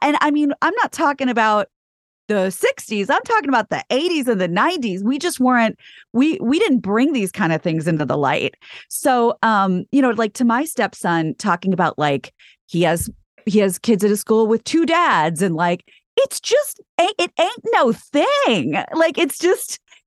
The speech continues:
it's just a, a, a brighter, colorful, more, uh, accepting world. It's, it's, it's amazing. So, um, I, that was my long way of saying I did not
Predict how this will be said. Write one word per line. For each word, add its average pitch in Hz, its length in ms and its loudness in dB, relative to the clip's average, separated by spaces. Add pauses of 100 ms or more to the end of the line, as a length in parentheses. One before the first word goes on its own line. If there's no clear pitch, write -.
it's 320 220 -4
just 349 240 -2
a, 269 300 2
a, 220 40 0 (180)
a - 20 0
brighter, 226 720 -2 (100)
colorful, 247 840 0
more, 233 540 0 (360)
uh, 220 200 2
accepting 240 760 -2
world. 226 560 0
It's, 202 260 -6
it's, 247 200 -2 (300)
it's 262 180 -2
amazing. 240 760 0 (320)
So, 262 520 2
um, 208 480 2 (180)
I, 285 500 2
that 277 120 2
was 285 120 -6
my 240 140 0
long 226 320 2
way 214 160 2
of 185 100 -2
saying 165 320 -4 (100)
I 226 240 2
did 202 200 -2
not 175 440 0